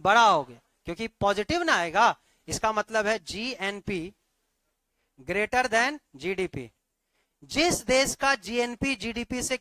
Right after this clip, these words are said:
ज्यादा होता है, उस देश को विकसित अर्थव्यवस्था कहते हैं, विकसित, डेवलप्ड इकोनॉमी।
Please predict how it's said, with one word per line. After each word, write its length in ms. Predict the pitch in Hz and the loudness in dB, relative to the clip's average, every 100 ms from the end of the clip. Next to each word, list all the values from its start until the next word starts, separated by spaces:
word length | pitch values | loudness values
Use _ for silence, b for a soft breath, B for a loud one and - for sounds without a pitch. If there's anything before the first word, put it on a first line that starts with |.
| _ | _
ज्यादा 400 | - 190 214 247 | -2 0 4 4
होता 280 | 190 - 131 | 4 0 -8
है, 120 | 113 _ _ b b b | -10 _ _ b b b
उस 160 | 269 233 | 0 4
देश 220 | 247 - | 2 2
को 140 | 254 | -2
विकसित 480 | 170 226 - 339 339 | 0 -4 -2 0 0
अर्थव्यवस्था 640 | 285 214 - 180 160 147 139 | 2 0 0 -4 -4 -6 -10
कहते 280 | 131 117 _ | -10 -14 _
हैं, 60 | _ _ _ _ _ _ _ _ _ _ _ _ _ _ | _ _ _ _ _ _ _ _ _ _ _ _ _ _
विकसित, 600 | 120 190 - - 160 - - _ _ _ _ _ _ _ _ _ - | -8 -8 -6 -6 -6 -10 -20 _ _ _ _ _ _ _ _ _ -12
डेवलप्ड 500 | 139 202 233 262 - | -4 -2 0 0 0
इकोनॉमी। 460 | 220 185 156 127 | -2 -2 -4 -6